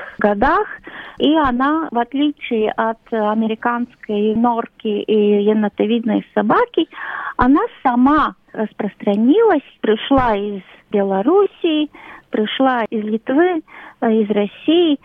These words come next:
Это опять из тех мест, где ондатру выращивали в фермах, тоже как пушину. Ну, зверек также избегал и сам пришел,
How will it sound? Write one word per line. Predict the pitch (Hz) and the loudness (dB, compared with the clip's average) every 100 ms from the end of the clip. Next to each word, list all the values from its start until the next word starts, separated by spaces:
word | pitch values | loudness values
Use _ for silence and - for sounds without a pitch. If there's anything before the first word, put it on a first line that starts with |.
| - _ - | -16 _ -2
Это | 254 - 226 | -2 0 -4
опять | - 247 233 - | -2 -2 -2 -4
из | 226 - - | -10 -8 0
тех | 262 240 - 226 | 2 2 -2 0
мест, | 262 339 359 - - | 2 2 -2 -6 -8
где | 208 214 233 233 214 - - - | -6 0 2 2 -2 -8 -18 -6
ондатру | 214 214 254 247 247 - 202 196 - 214 | -4 0 0 0 -4 -8 -8 -10 -12 -2
выращивали | 233 240 233 226 - 208 202 202 196 | 0 2 0 -2 -14 -18 -16 -16 -18
в | - - | -16 -4
фермах, | 302 392 392 339 - _ - | 0 0 0 -2 -2 _ -4
тоже | 240 254 220 202 | -2 -2 -4 -6
как | - 226 214 - - - | -4 -2 -4 -12 -20 -14
пушину. | 190 - - 381 427 349 - - - - _ - | -12 -8 0 2 2 -4 -6 -20 -20 -20 _ 0
Ну, | 277 440 349 | 2 2 0
зверек | 226 233 269 269 - - | 0 0 2 -2 -6 -4
также | 220 220 208 202 196 | -4 -4 -6 -8 -4
избегал | 214 202 208 226 330 440 - - - - | -2 0 -2 2 2 0 -4 -20 -20 -10
и | 311 262 320 339 - | 0 2 2 -2 -4
сам | 254 294 | 0 0
пришел, | 311 208 - - 247 294 | 0 -8 -8 -4 0 0